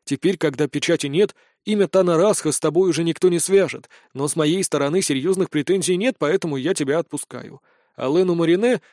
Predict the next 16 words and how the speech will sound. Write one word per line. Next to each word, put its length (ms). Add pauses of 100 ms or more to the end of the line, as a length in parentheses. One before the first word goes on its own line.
(180)
доложу, 460
что 160
проверку 460
ты 120
прошел 360
успешно. 640 (460)
С 80
условием, 540
что 180
раз 160
в 60
неделю 360
на 80
протяжении 540
ближайшего 540
месяца 600